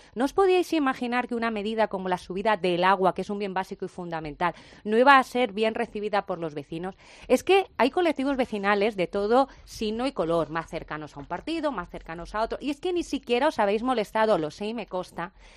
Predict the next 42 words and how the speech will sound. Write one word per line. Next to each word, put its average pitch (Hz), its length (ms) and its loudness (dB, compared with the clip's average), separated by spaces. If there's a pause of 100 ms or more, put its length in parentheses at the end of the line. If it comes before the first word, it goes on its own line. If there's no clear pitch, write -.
(100)
de 233 100 -2
hablar 220 300 6
con 285 160 0
los 320 180 -2
afines, 285 600 -4 (360)
que 254 80 4
están 320 260 2
en 254 140 0
las 226 140 6
juntas 330 300 2
de 339 60 -2
distrito, 330 380 -4
que 269 80 -2
tampoco 285 280 -4
saben 311 220 0
muy 269 160 -2
bien 294 160 -2
qué 285 100 -4
decir, 269 240 -4
porque 233 200 -4
como 202 180 -4
bien 247 180 -4
dice 269 220 -6
Rosa, 254 280 -4 (380)
los 240 160 0
ciudadanos 247 440 0
de 285 80 2
a 254 100 0
pie 285 140 0
no 269 100 -2
saben 269 340 -2
de 226 60 -2
estas 214 220 -4
cosas 214 260 -8
que - 120 -12
explica 190 360 -6
Noelia. 214 320 -2
No 254 140 -2
tenemos 339 280 -2
por 240 200 -2
qué 247 80 2
dudar, 240 420 6